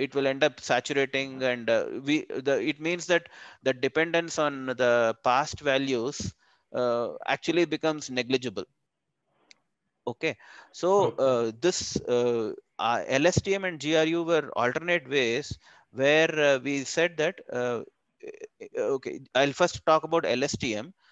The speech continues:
Speaker 1: and G R U becomes a kind of simplification on L S T M. So in L S T M, we say that there is not only a hidden state, which we had in R N N, we also have a cell state. And each one of them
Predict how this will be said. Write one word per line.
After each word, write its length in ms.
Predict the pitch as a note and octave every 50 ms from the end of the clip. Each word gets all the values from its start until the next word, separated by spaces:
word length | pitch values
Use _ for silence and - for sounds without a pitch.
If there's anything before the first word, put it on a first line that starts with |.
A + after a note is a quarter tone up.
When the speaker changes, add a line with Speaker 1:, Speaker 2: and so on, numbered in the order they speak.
| _ _ -
Speaker 1:
and 200 | - B2+ B2+ A#2
G 160 | C3 D#3 D#3+
R 80 | E3
U 160 | E3+ F3 F3 E3
becomes 400 | D3+ D3+ - D3+ D3+ D3+ C#3+ -
a 60 | C#3
kind 260 | C#3+ C3+ C3 C3+ C3+
of 80 | C#3 C3
simplification 680 | - C3 C3 B2+ C#3+ C#3+ - C#3 C3+ D3 C3+ - C3+
on 120 | C3+ B2 A2+
L 160 | G2+ A2 A#2
S 140 | A#2+ - -
T 140 | - A2+ G#2
M. 160 | G#2 A#2+ D#3 - _ - - _ _
So 120 | - D#3+
in 180 | D#3+ D#3 C#3+ B2+ -
L 180 | A2+ B2 D3
S 120 | F3+ F#3 -
T 140 | - G3 F#3
M, 220 | F#3 G3+ A3 G3+ - _ -
we 300 | - B2+ C3 C#3+ D3 D3
say 220 | C#3+ - D#3+ E3+ F3+
that 300 | F3 F#3 F3+ D3 B2 B2+
there 120 | C#3+ C#3
is 120 | D3 C3+
not 260 | B2 A#2+ A#2 B2 C3+ F3
only 260 | F3 F3 F#3 F#3+ F#3
a 80 | E3 B2+ C3+
hidden 220 | C3 C3 C#3+ D3+
state, 420 | D3 - - A#2+ G#2+ A#2 C#3+ - _ _ _ _ _ _ _ _ _ _ _
which 240 | B2+ C#3+ - - -
we 100 | D3 C#3+
had 200 | B2 C#3 C#3 D3+
in 140 | D3 C#3+ C3+
R 240 | - - A2+ A#2+ C3
N 140 | C3 B2+
N, 220 | A#2 G#2 A2 A#2+ A#2
we 140 | A#2+ B2 C3
also 320 | C3 C3 C3+ - - E3
have 180 | C3+ D3 C#3+ C#3+
a 80 | C#3+ C3+
cell 260 | - - A#2 A2 A2
state. 360 | - - - A2 F#2 - - _ _ _ _ _ _ _ _ _ _ _ _ -
And 400 | - C3 D#3 F#3 G3+ F#3+ D#3+ - _ _ _ _ _ _ _ _
each 300 | C#3+ D#3+ F#3+ - - -
one 160 | F#3 F#3+ F#3
of 160 | F3+ E3+ C3+ C3+
them 280 | C#3+ C3 C#3 F3+ F#3+